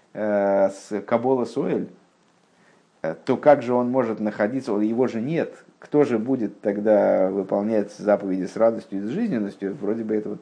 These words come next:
как раз в максимальной степени должно быть такое роботоподобное <laughs> выполнение. Э, если я всего лишь даже не транслятор, а какая-то не-, не-, непонятно даже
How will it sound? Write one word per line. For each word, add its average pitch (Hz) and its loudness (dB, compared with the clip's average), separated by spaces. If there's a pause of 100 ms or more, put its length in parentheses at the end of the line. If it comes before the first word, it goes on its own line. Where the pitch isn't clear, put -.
как 101 -8
раз 101 -2
в - -16
максимальной 127 -4
степени 139 -4
должно 110 -4
быть 113 -4
такое 101 -2 (220)
роботоподобное 127 2
<laughs> - -18
выполнение. 113 -2 (520)
Э, 98 -6
если 104 -2
я 110 4
всего 117 2
лишь 104 0 (360)
даже 95 -2
не 98 -4
транслятор, 107 0
а 101 -2
какая-то 101 -2 (400)
не-, 104 -6
не-, 101 -4
непонятно 113 2
даже 95 -4